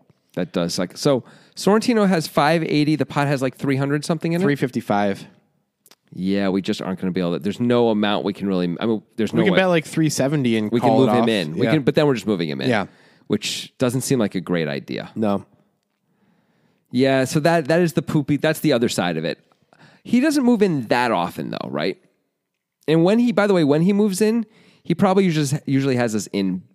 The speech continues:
Speaker 1: bad trouble anyway.
Speaker 2: Yeah.
Speaker 1: So it's not so bad to fold our twenty percent equity hand at
Speaker 2: Right.
Speaker 1: best. By the way, sometimes it's not twenty percent equity. Sometimes he has a better flush draw.
Speaker 2: True.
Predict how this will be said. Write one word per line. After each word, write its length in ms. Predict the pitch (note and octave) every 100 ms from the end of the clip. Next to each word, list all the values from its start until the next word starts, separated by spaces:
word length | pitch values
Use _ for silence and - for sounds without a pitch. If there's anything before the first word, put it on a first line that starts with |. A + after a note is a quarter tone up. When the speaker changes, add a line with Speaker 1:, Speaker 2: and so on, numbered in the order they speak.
| -
Speaker 1:
bad 340 | - D#3 B2+ A2
trouble 400 | A#2 D#2+ - - A2
anyway. 320 | G#2+ A#2 B2+
Speaker 2:
Yeah. 60 |
Speaker 1:
So 180 | A#2 E3
it's 100 | D#3
not 180 | G#3+ A#3
so 260 | - - F#3+
bad 180 | E3+ A2+
to 60 |
fold 380 | G#2+ G#2 F2+ F2+ - -
our 100 | G2+
twenty 260 | - A#2+ A2
percent 300 | G#2 - F2+
equity 320 | F2+ F#2+ E2
hand 340 | E2 D#2 C#2 - _ -
at 100 | A#2+
Speaker 2:
Right. 80 | A2+
Speaker 1:
best. 280 | C3+ A#2 -
By 140 | D#3
the 80 | E3
way, 180 | B2+ F#2 - -
sometimes 360 | D3+ D#3 D#3+
it's 80 | B2
not 180 | C3+ B2+
twenty 180 | A#2+ F#2
percent 240 | E2+ F#2
equity. 240 | D2+ - E2
Sometimes 400 | - A#2+ B2+ A2
he 100 | G#2
has 320 | G#2 G2 F#2
a 40 | F#2+
better 180 | F#2+ F2+
flush 260 | - D#2+
draw. 180 | - A1 - _ _ - -
Speaker 2:
True. 280 | - B2+